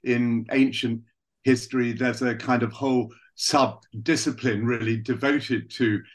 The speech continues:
um, family history, to the study of ancient individuals, their careers, their family ties, and so on. And quite a lot of my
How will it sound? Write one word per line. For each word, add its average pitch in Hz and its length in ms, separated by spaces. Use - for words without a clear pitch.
um, 110 420
family 113 520
history, 107 520
to 120 120
the 107 120
study 113 400
of 104 100
ancient 107 480
individuals, 113 880
their 101 160
careers, 107 500
their 95 120
family 104 380
ties, 104 500
and 101 180
so 139 260
on. 98 200
And 123 200
quite 135 300
a 123 60
lot 123 160
of 120 100
my 117 260